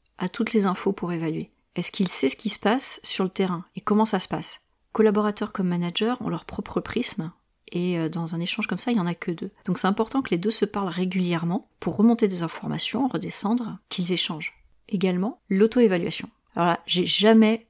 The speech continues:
compris l'exercice, mais pour de vrai. Un jour, euh, un N plus un m'a dit, « Alors, euh, voilà, tu vas t'auto-évaluer. » Là, j'ai dit, « Mais je vais m'évaluer comment ? » Ben, tu fais comme si tu te notais avec tes commentaires et tout. Et moi, j'étais là, « Mais, mais je comprends pas.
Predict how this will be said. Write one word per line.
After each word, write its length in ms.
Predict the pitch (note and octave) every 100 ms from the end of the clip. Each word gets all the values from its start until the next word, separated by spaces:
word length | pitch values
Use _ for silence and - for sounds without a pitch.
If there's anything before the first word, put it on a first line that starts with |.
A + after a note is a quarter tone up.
| -
compris 480 | G3+ - - G#3 - -
l'exercice, 680 | F#3 F#3 F3+ - - - - -
mais 80 | D3
pour 120 | F#3+
de 80 | F#3+
vrai. 220 | E3 D3 _ -
Un 80 | E3+
jour, 300 | E3+ G3 G#3
euh, 140 | E3+ E3+
un 120 | E3+
N 160 | F3 F#3
plus 220 | - G3
un 60 |
m'a 140 | F#3+ D#3+
dit, « 200 | F#3 A#3
Alors, 220 | D#3+ D#3+
euh, 100 | E3
voilà, 220 | D#3 A#3
tu 160 | E4 G#3
vas 80 | A3+
t'auto-évaluer. » 680 | A3+ A#3+ B3 G#3+ G3 E3 F3+ _ _ _
Là, 60 | C#3+
j'ai 120 | F3
dit, « 140 | - G#3+
Mais 220 | D#3+ -
je 120 | -
vais 80 | -
m'évaluer 520 | - D3+ - D3+ E3
comment ? » 340 | E3+ F#3+ G#3 - _ _
Ben, 260 | - - -
tu 120 | - -
fais 120 | E3+
comme 140 | E3
si 180 | D#3+ F3+
tu 160 | - -
te 80 |
notais 360 | D#3 - F3+ G#3+
avec 220 | G3+ A3+
tes 80 | -
commentaires 480 | - F3+ G#3 - E4+
et 80 | -
tout. 200 | F4 E4 _ -
Et 60 |
moi, 100 | F3+
j'étais 200 | F#3+ -
là, « 80 | A3+
Mais, 180 | G3+ - _
mais 60 | -
je 60 | -
comprends 340 | - - -
pas. 180 | - -